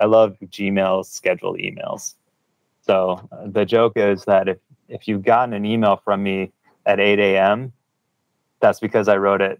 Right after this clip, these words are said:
last night at maybe one A M. And I was just getting the slew of them in my list done when I finally have a moment to sit down and, and process after, uh, the kids have gone to bed and I've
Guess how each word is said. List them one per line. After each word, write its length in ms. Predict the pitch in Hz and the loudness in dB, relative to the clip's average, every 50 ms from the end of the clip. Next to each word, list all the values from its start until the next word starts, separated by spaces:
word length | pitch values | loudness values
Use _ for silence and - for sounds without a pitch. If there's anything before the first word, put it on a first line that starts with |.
| - | -6
last 340 | 113 104 95 95 92 - - | -2 2 2 2 2 0 -2
night 220 | 98 95 95 92 | -4 -2 -2 -2
at 100 | 95 - | -4 -4
maybe 260 | 101 98 95 92 95 92 | -4 -4 -4 -4 -4 -4
one 260 | 90 92 92 92 95 | -4 -4 -4 -4 -4
A 200 | 98 95 95 92 | -4 -4 -6 -6
M. 220 | 95 104 107 107 - _ _ | -6 -8 -10 -12 -16 _ _
And 180 | - 98 95 95 | -8 -4 -2 0
I 120 | 95 95 | 0 2
was 140 | 95 92 90 | 0 0 -2
just 300 | - 107 95 - - _ | -2 -4 -4 -4 -6 _
getting 500 | - 104 101 98 98 98 98 98 101 - - - | -2 -2 0 0 -2 -2 -4 -6 -6 -8 -10 -10
the 260 | 117 110 98 98 95 | -10 -4 -2 -2 -2
slew 360 | - - - 117 113 117 117 | -2 -4 -2 2 4 4 4
of 140 | 113 104 95 | 4 4 4
them 340 | 101 101 98 101 101 98 - _ _ _ _ _ _ _ - | 2 2 2 2 0 -4 -8 _ _ _ _ _ _ _ -4
in 160 | 117 117 117 | -2 0 2
my 180 | 113 107 107 107 | 2 2 2 2
list 460 | 107 107 101 104 98 - - 120 101 | 2 2 0 0 0 -4 -8 -4 0
done 380 | 113 104 104 101 101 101 101 | 2 4 4 4 2 0 -2
when 120 | 101 98 95 | -2 -2 -2
I 100 | 98 92 | -2 -2
finally 360 | - 107 98 95 98 95 95 | 0 0 -2 0 -2 -2 -2
have 160 | 104 98 95 | -2 0 0
a 60 | 95 | -2
moment 400 | 95 95 95 98 98 98 98 98 | -2 -2 -2 -2 -2 -4 -6 -6
to 100 | - - | -6 -8
sit 260 | - - - 107 92 - | -8 -4 -4 -4 -4 -2
down 440 | - 95 92 92 92 92 92 95 | 0 0 0 0 0 -2 -4 -6
and, 200 | 90 92 95 95 - | -8 -8 -10 -12 -12
and 220 | 98 95 92 92 - | -12 -14 -14 -8 -2
process 640 | - 101 92 90 - - - 92 92 - - - - _ _ _ _ _ _ _ - | 0 0 0 0 -2 -4 -4 -2 -4 -4 -8 -14 -18 _ _ _ _ _ _ _ -8
after, 580 | 101 98 95 - - 101 98 98 95 95 92 - 104 | -6 -6 -6 -4 -2 0 0 2 0 0 -2 -2 -2
uh, 180 | 101 92 92 92 | 0 0 -2 -2
the 100 | 92 92 | -6 -8
kids 280 | - - 104 95 95 - | -6 -4 -4 -4 -2 -2
have 120 | 98 95 | -4 -4
gone 240 | 95 98 95 95 95 | -2 -2 0 0 -2
to 80 | - 98 | -4 -4
bed 420 | 90 95 92 90 90 90 92 87 | 0 2 2 4 4 2 0 -2
and 440 | 95 87 87 90 92 92 92 90 92 | -4 -6 -6 -4 -4 -4 -4 -2 -2
I've 260 | 90 90 90 90 - | 0 0 0 -2 -4